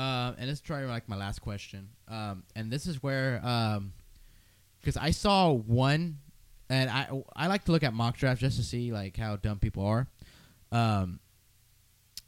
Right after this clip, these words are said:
and I had some interesting things, so I just wanna bring this up to you. It, it,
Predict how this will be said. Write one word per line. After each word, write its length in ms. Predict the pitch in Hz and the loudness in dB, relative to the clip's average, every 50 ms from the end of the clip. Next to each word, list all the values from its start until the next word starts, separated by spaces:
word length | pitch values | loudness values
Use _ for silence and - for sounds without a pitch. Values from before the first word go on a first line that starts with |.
| _ _ _ _ - - | _ _ _ _ -10 -8
and 240 | 123 120 113 107 _ _ _ _ - - | -6 -6 -8 -10 _ _ _ _ -14 -6
I 60 | - | -4
had 140 | 170 208 - | -4 0 0
some 140 | 208 180 - | 0 0 0
interesting 400 | 135 151 - 165 147 - 143 127 | 0 -2 -2 -2 -2 -2 -4 -4
things, 200 | - 139 143 - | -2 -4 -2 2
so 80 | - 147 | 2 2
I 40 | 151 | 2
just 160 | 156 - 170 | 2 0 0
wanna 140 | 165 135 120 | 0 0 2
bring 140 | 120 123 113 | 0 -2 -4
this 120 | 107 - 113 | -2 -2 -2
up 140 | 104 101 - | -4 -4 -2
to 100 | - 113 | -2 0
you. 180 | 101 101 98 - | 0 0 -2 -2
It, 200 | 113 113 110 - - | -4 -4 -4 -4 -6
it, 200 | 120 120 117 - | -6 -6 -6 -6